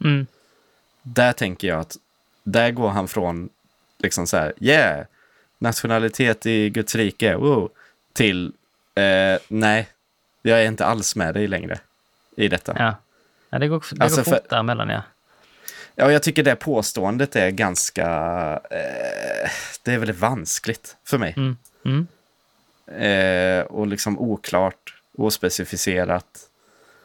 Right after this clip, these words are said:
Speaker 2: Och, eh, alltså, du kan ju inte säga att du följer hela Bibeln. Alltså, för det livet skulle varit helt sjukt.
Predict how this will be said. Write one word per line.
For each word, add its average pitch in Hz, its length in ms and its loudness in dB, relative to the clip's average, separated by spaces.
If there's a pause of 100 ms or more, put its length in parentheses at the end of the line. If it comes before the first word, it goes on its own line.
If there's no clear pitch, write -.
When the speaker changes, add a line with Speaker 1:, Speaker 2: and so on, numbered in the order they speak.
(760)
Speaker 2:
Och, - 540 -4
eh, 95 480 2 (1600)
alltså, 120 180 4
du 120 160 -2
kan 139 100 2
ju 135 40 4
inte 117 160 -2
säga 110 340 4
att - 80 -4
du 107 60 -6
följer 92 420 0
hela 90 440 0
Bibeln. 87 500 -4 (1900)
Alltså, 113 220 0
för 120 120 0
det 107 280 4
livet 110 440 0
skulle 113 240 0
varit 104 240 -2
helt - 540 -6
sjukt. - 760 -6